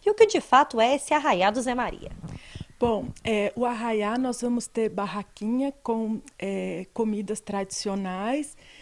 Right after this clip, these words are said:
Speaker 2: Então, nós temos lá quentão, é, caldos, é, pesca, víspora, também churrasquinho. E também vamos ter, é, danças, né? Quadrilha,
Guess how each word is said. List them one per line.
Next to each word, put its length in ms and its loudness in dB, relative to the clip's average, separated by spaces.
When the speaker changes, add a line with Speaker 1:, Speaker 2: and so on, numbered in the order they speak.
Speaker 2:
Então, 160 -2
nós 220 -2
temos 380 -4
lá 240 -2
quentão, 920 -2
é, 380 -4
caldos, 1000 0
é, 180 0
pesca, 1120 -2
víspora, 920 0
também 400 -2
churrasquinho. 1120 -4
E 280 2
também 400 4
vamos 400 0
ter, 420 2
é, 460 -2
danças, 600 -4
né? 200 -2
Quadrilha, 920 -2